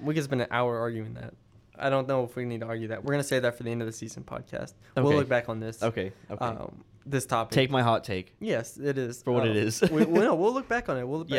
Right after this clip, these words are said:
Speaker 2: Yeah.
Speaker 1: on it definitely. If they lose to F A U, if they go eight and five and last year's team was nine and five, it's definitely a discussion that needs to be had. Um, so we'll look at that later. But, um, yeah,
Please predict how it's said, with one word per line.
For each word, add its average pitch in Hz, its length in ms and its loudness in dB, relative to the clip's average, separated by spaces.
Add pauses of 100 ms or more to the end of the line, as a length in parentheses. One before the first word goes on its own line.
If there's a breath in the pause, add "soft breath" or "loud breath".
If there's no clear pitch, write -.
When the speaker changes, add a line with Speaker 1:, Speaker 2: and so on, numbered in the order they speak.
Speaker 2:
Yeah. - 0 -
Speaker 1:
on 131 140 -2
it - 20 -4
definitely. 123 260 -2
If 110 60 -8
they 147 120 4
lose 165 180 4
to 165 80 0
F 151 140 -2
A 160 40 0
U, 147 300 0 (1900 soft breath)
if 135 120 -2
they 139 120 2
go 160 140 4
eight 156 100 4
and 151 100 -2
five 151 380 0
and 123 100 -6
last 123 200 -4
year's 131 100 -10
team 139 100 -6
was 127 120 -6
nine 120 120 -4
and 120 80 -8
five, 131 220 -4
it's 117 160 -10
definitely - 360 -8
a 135 40 -6
discussion 131 480 -10 (140)
that 123 80 -8
needs 123 160 -6
to - 80 -20
be 139 80 -8
had. 127 220 -6 (540 soft breath)
Um, 127 320 -8
so - 160 -6
we'll 135 140 2
look 135 120 0
at 127 160 -2
that 123 360 0
later. 123 440 -4 (360 soft breath)
But, 123 180 2
um, 117 320 -2 (760)
yeah, 139 320 2